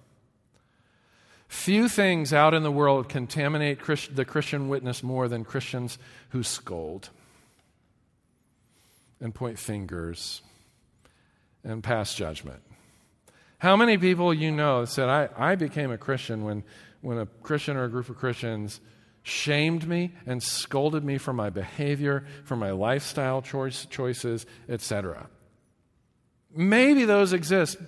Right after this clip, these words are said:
because sometimes the Bible says God can get a message through even through the mouth of an ass. The Bible actually says that.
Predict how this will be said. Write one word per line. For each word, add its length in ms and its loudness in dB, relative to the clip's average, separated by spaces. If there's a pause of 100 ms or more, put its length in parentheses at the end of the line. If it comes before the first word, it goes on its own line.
because 380 0 (240)
sometimes 580 2
the 60 0
Bible 260 4
says 300 2 (240)
God 280 8
can 140 0
get 140 0
a 40 0
message 440 2
through 220 -2
even 320 0
through 120 -4
the 80 -2
mouth 340 -2
of 120 -4
an 100 -4
ass. 520 -8 (1500)
The 80 0
Bible 300 10
actually 300 6
says 320 6
that. 320 -2